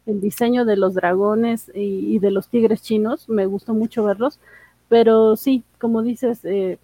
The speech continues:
se desperdició el elemento humano que, que, que era de mucha calidad, ¿no?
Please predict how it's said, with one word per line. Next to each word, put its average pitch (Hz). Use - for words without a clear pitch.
se 220
desperdició 220
el 196
elemento 196
humano 202
que, 214
que, 180
que 180
era 208
de 190
mucha 196
calidad, 190
¿no? 208